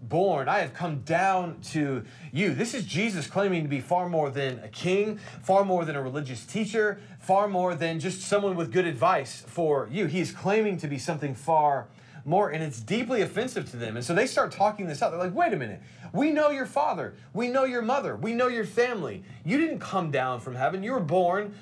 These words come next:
through Mary. Joseph was your father." And of course, those of us who have read the whole of the Bible story know the virgin birth. Joseph was his stepfather, but, but these folks,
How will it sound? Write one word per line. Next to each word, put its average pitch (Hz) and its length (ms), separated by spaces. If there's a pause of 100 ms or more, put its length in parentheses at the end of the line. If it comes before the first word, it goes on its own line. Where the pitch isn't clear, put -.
through 165 460 (200)
Mary. 170 460
Joseph 196 640
was 165 480
your 135 460 (340)
father." 208 420
And 117 100
of 123 80
course, 170 200
those 175 180
of 170 80
us 147 120
who 147 60
have 123 120
read 139 120
the 117 100
whole 127 220
of 123 60
the 123 60
Bible 117 260
story 156 380 (280)
know 117 100
the 123 100
virgin 113 260
birth. 185 240
Joseph 143 360
was 131 140
his 110 100
stepfather, 131 560
but, 156 160 (280)
but 180 100
these 254 160
folks, 226 280